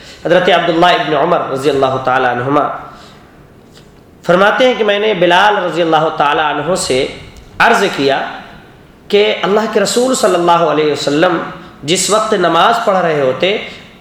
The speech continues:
اور صحابہ سلام کرتے تھے تو کس طرح سے سلام کا جواب دیتے تھے؟ نبی صلی اللہ علیہ وسلم نماز پڑھ رہے ہیں، مثال کے طور پر سنت ادا کر رہے ہیں، اور صحابہ،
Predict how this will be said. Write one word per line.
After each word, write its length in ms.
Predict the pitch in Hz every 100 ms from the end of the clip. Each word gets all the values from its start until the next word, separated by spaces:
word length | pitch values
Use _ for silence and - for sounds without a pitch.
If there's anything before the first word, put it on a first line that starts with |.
| -
اور 200 | 185 196
صحابہ 600 | 196 170 147 165 175 202
سلام 520 | - - 156 165 226 233
کرتے 300 | 220 185 196
تھے 140 | 190 208
تو 180 | 220 220
کس 140 | 311
طرح 220 | 302 -
سے 140 | 233 254
سلام 320 | 240 208 190
کا 80 | 170
جواب 340 | 160 151 139 120
دیتے 240 | 117 120
تھے؟ 220 | - - - - - - - - - - - - - - - - 151
نبی 100 | 160
صلی 160 | 160
اللہ 100 | 156
علیہ 100 | 180
وسلم 120 | 196 190
نماز 240 | 151 131
پڑھ 200 | 123 117
رہے 120 | 110
ہیں، 140 | 104 113 - - - - - - -
مثال 200 | - 139
کے 60 | 135
طور 100 | 143
پر 140 | 131 135
سنت 360 | - 135 123
ادا 160 | 113 110
کر 200 | - -
رہے 80 | -
ہیں، 60 | - - - - - - -
اور 140 | 180
صحابہ، 520 | - 170 170 185 220